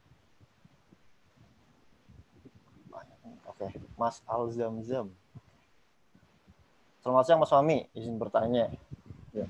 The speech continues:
Speaker 1: Apa sih yang membedakan casing untuk migas dan geothermal? Itu pertanyaan pertama. Lalu, eh, pertanyaan kedua, lalu setelah sekian lama penggunaan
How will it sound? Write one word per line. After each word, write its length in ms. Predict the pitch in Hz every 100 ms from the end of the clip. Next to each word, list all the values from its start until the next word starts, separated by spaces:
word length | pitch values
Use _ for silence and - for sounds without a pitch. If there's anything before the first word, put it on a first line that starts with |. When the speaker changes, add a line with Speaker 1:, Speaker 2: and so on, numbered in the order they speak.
| -
Speaker 1:
Apa 240 | 127 147
sih 160 | 160 180
yang 80 | 170
membedakan 480 | 143 135 123 127
casing 400 | 123 120 - 127
untuk 160 | 123 123
migas 320 | 123 120 117
dan 320 | 120 117 120 107
geothermal? 580 | 113 - 110 117 135 147 - _ _ - - _ - _ - - -
Itu 160 | - 123
pertanyaan 240 | 123 117
pertama. 320 | - - - - _ - - -
Lalu, 400 | 117 131 151 - - -
eh, 360 | 127 123 123 123
pertanyaan 320 | 120 123 123 117
kedua, 340 | 113 117 139 156 - - _ _ _ _ _ _ -
lalu 240 | 127 139 160
setelah 320 | - 135 135
sekian 320 | 135 - 131
lama 320 | 127 120 123
penggunaan 400 | 127 123 120 117